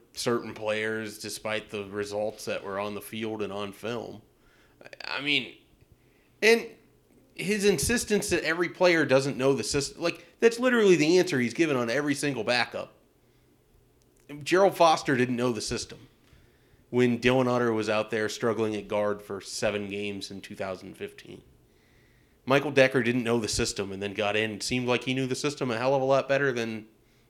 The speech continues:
was expected. So it's, uh, it's been an odd run for, for three years with the offensive line. And <laughs> I find it humorous that it's ending in such fashion that a tackle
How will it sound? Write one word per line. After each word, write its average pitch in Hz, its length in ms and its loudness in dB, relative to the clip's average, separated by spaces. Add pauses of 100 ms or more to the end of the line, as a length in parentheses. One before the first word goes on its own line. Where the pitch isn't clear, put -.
(120)
was 123 200 -4
expected. - 480 -6 (720)
So 147 220 2
it's, 143 220 4
uh, 113 540 4 (1200)
it's 147 400 -6
been 170 180 4
an 135 240 2
odd 143 380 2
run 117 540 -2 (480)
for, 120 400 2
for 123 180 0
three 139 260 -2
years 117 380 -2
with 98 120 -6
the 107 100 -6
offensive 104 520 -6
line. 101 440 -10 (380)
And 107 160 -4 (340)
<laughs> - 300 -20
I 131 100 0
find 151 340 -2
it - 120 -6
humorous 147 720 -2 (480)
that 120 340 4
it's 117 220 -2
ending 123 380 0
in 117 160 -2
such 123 260 -4
fashion 117 460 -2
that 110 120 -4
a 107 60 -6
tackle 113 680 -2